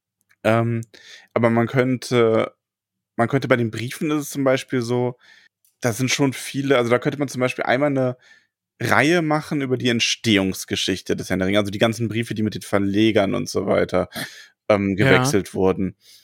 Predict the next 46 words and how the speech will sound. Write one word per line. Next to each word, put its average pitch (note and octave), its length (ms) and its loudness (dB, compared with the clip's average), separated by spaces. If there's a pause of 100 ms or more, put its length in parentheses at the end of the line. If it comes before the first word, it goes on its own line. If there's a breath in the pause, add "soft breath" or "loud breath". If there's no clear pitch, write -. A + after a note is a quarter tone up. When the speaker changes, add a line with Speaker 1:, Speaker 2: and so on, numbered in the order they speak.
(380 soft breath)
Speaker 1:
Ähm, G2+ 300 2
ich - 100 -4
hab A#2+ 100 0
das C3+ 160 -4
ja B2+ 80 4
auch G2+ 80 -2
immer B2 140 2
schon A#2+ 140 -2
mal A#2 80 2
so G#2 100 2
ab G2+ 120 0
und A2 100 -6
zu - 140 -4
eingebaut. B2 400 0
Man A#2+ 120 -2
könnte C3+ 180 0
aber B2 120 2
bei A#2 60 6
dem A2 140 2
nächsten B2 380 -2
Herr A2 120 0
der G2 140 4
Ringe G2+ 320 0 (280 loud breath)
dann A2 280 -2 (120)
mehr A2+ 220 4
drauf C3 300 -2
achten, - 340 -2
dass A#2+ 200 -2
wenn C3 160 2
in C#3+ 100 0
einem A#2 280 2
Brief C3+ 480 -4
ein B2 80 -2
konkretes C#3 500 -4
Kapitel A#2 320 -2
angesprochen G#2+ 680 0
wird G2+ 120 0
oder A2 160 2
eine G#2+ 140 2
Szene, B2 320 0
dass G#2+ 140 0
man A2 220 0 (440 loud breath)
den A#2 180 4
Brief B2 400 -2
dann, A#2+ 520 2
ähm, G#2+ 420 0